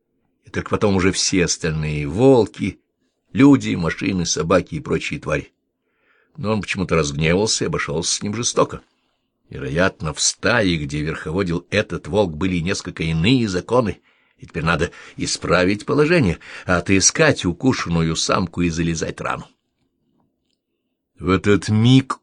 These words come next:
он осознал, чтобы вернуть расположение вожака, требуется искупление вины. Волчонок выбрался своим ходом из шайбы, повертелся возле кочегарки, распутал следы.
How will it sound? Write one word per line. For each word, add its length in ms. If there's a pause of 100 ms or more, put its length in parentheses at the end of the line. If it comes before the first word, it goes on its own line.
он 380 (100)
осознал, 1120 (960)
чтобы 280
вернуть 600
расположение 640
вожака, 440
требуется 560
искупление 880
вины. 420 (1900)
Волчонок 680
выбрался 360
своим 340
ходом 360
из 60
шайбы, 520
повертелся 640
возле 220
кочегарки, 640 (480)
распутал 760
следы. 640